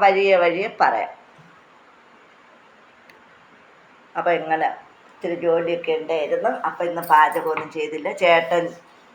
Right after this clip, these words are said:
ചോറൊന്നും, ഞാൻ രാവിലെ അല്ലെങ്കിൽ ഇന്നലെ വെക്കണേ, ഞാൻ പറഞ്ഞല്ലോ ഇന്നലെ എനിക്ക് വയ്യാത്തത് കൊണ്ട് ഒന്നും ചെയ്തില്ല. അപ്പോൾ ചേട്ടൻ ഇന്ന് കടയിൽ നിന്ന് കഴിക്കും. ഞാനും പിന്നെ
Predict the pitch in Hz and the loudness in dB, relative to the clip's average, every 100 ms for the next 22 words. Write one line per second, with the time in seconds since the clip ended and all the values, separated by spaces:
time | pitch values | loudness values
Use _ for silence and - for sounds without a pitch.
0 | - _ _ - 202 196 190 185 190 190 | -20 _ _ 4 6 6 2 4 6 8
1 | 190 190 196 202 196 196 214 202 202 190 | 10 8 8 4 4 2 0 2 4 4
2 | 180 196 190 175 185 185 170 180 170 160 | 2 0 0 2 2 2 2 2 0 0
3 | 180 175 165 165 175 - - - - - | 0 2 0 -2 -10 -10 -20 -20 -20 -20
4 | - - 165 175 185 180 180 180 175 196 | -14 0 2 4 2 2 0 -2 2 2
5 | - - - - 180 175 170 175 170 180 | 2 -2 -10 -4 -2 -2 0 2 2 0
6 | 180 190 - - 175 - _ _ _ _ | 4 4 4 -2 -18 -20 _ _ _ _
7 | _ _ _ _ - _ _ _ _ _ | _ _ _ _ -20 _ _ _ _ _
8 | _ - 170 170 165 165 165 165 156 160 | _ -8 2 4 4 2 0 2 4 2
9 | 160 156 156 196 185 156 151 160 156 | 2 0 0 -6 -2 0 0 0 -2